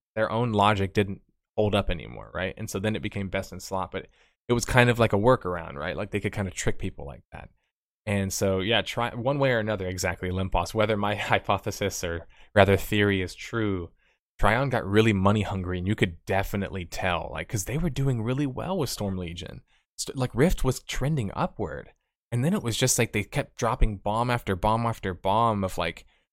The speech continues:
bad decision with regards to how they were trying to monetize the game overly so, and cash shops and all of this stuff that they had learned basically from <laughs> Korea. <laughs> Jake Song, the guy that invented Lineage, the guy that invented, um, Arcade,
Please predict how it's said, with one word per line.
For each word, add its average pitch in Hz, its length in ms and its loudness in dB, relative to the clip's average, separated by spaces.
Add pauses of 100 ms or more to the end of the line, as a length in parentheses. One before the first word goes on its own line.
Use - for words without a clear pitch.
(240)
bad 113 220 2
decision 107 720 0
with 104 200 -6
regards 104 400 0
to 98 80 -4
how 110 160 0
they 110 100 2
were 101 100 0
trying 110 200 -2
to 98 60 -4
monetize 104 500 -2
the 107 80 -6
game 98 320 -4
overly 110 400 0
so, 101 500 0
and 90 240 -6
cash 104 340 -4
shops 107 360 0
and 95 80 -2
all 98 100 2
of 98 60 0
this 104 140 2
stuff - 160 -2
that - 100 -16
they 95 80 -2
had 90 180 -2
learned 101 400 -4
basically 90 440 -6
from 92 420 -6 (160)
<laughs> - 180 -20
Korea. 127 480 6 (480)
<laughs> 139 180 -2
Jake 113 260 2
Song, 131 340 0
the 101 60 -2
guy 101 160 0
that 98 140 -2
invented 98 420 -2
Lineage, 113 460 -2
the 95 80 -6
guy 95 140 2
that 95 120 0
invented, 92 600 -4
um, 92 280 -6
Arcade, 117 400 0